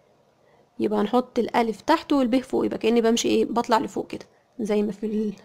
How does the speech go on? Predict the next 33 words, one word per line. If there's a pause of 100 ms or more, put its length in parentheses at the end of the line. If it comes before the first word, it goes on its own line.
(140)
في
الإنجليزي
بنمشي (520)
من
الشمال
لليمين، (420)
هنطلع
كده
في
الإيه؟
طالما
الخط
موازي
للصادات،
فهحط
فين
الألف
وفين
الب؟
الألف
هتبقى
تحت
والب
هتبقى
فوق. (720)
ماشي؟ (580)
تبقى
الألف
هنا (260)
اخترتها
بإيه؟
باتنين
واتنين،